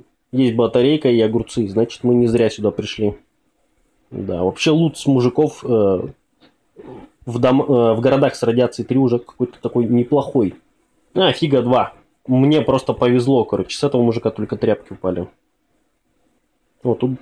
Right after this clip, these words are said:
поселение бандитов есть еще. Норм.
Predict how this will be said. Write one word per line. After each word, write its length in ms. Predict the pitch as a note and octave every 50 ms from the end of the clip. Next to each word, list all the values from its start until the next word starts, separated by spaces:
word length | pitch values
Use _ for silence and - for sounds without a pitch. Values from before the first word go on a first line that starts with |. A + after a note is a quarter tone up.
| _ _
поселение 500 | - C3 - - C3+ C3+ C#3+ C3+ C#3 B2+
бандитов 540 | A#2 A#2 B2+ B2+ B2 A#2+ B2 - A2 - -
есть 240 | - A2 - - -
еще. 260 | - - - A#2 G#2+ - - _ _ _ _
Норм. 400 | A#2+ A#2 A#2 G#2+ G#2 A#2+ C#3 D3